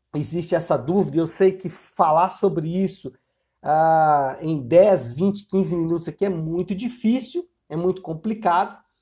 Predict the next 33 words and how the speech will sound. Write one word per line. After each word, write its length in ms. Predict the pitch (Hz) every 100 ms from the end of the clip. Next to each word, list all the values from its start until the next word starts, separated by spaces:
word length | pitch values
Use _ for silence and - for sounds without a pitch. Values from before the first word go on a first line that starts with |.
| _ _ _
porém, 480 | 240 220 196 233 -
é 80 | 208
o 80 | 214
texto 400 | 214 190 190 -
que 80 | 185
nós 240 | 175 -
temos 260 | 170 170 185
aqui 240 | 185 208
hoje 360 | 175 185 202 208
e 20 |
nós 220 | 202 190
não 80 | 196
vamos 280 | 196 202 -
fugir 360 | 214 147 190
dele 260 | 151 160 165
porque 300 | - 196 170
ele 100 | 165
é 40 |
um 100 | 208
texto 360 | - 147 143 151
difícil. 560 | 185 - 117 95 - _ _ _ -
Mas 160 | 214
eu 80 | 233
quero 180 | 226 214
fazer 320 | 214 165 185
aqui, 220 | 185 185
como 220 | - 185
disse, 260 | 143 160 185
algumas 340 | 160 151 160
considerações. 760 | - 156 - 151 143 - - _
Primeira 400 | 226 262 262 262
delas, 340 | 190 220 220
então, 480 | 247 - 233 262 -